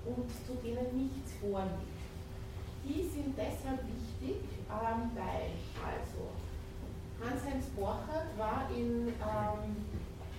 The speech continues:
war wie der Kindermann an der Universität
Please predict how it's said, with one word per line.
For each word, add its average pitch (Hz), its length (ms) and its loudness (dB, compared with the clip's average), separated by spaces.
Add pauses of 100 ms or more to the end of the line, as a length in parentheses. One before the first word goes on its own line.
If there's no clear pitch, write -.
(340)
war 220 260 4
wie 233 140 2
der 233 100 6
Kindermann 247 800 2
an 202 260 0
der 226 140 0
Universität 233 800 2